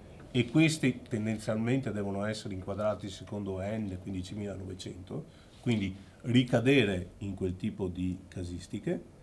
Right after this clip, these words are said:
e dobbiamo poi specificare qual è il miglioramento dell'efficienza energetica attesa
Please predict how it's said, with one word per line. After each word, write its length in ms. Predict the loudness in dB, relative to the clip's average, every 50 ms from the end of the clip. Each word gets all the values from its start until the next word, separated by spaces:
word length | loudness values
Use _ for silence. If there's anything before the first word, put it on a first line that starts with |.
| -20 -20 -20 -20 -20 -20 -20 -20 -20 8 10
e 100 | 10 10
dobbiamo 460 | 10 8 8 10 10 10 10 8 6
poi 260 | 6 6 6 6 6
specificare 1080 | 4 4 2 2 2 4 0 -4 -2 -2 -2 0 2 2 2 2 2 -2 -4 -4 -6 -10 -12 4
qual 240 | 8 10 10 10
è 80 | 10 6
il 180 | 6 4 0 0
miglioramento 760 | 0 2 2 2 2 4 4 4 4 4 4 2 2 2 0
dell'efficienza 720 | 0 2 2 2 2 2 -2 -4 0 0 0 0 0 -2 -2
energetica 580 | -2 -2 -2 -2 -4 -6 -6 -6 -6 -6 -6
attesa 500 | -6 -6 -8 -10 -10 -8 -8 -8 -8 -10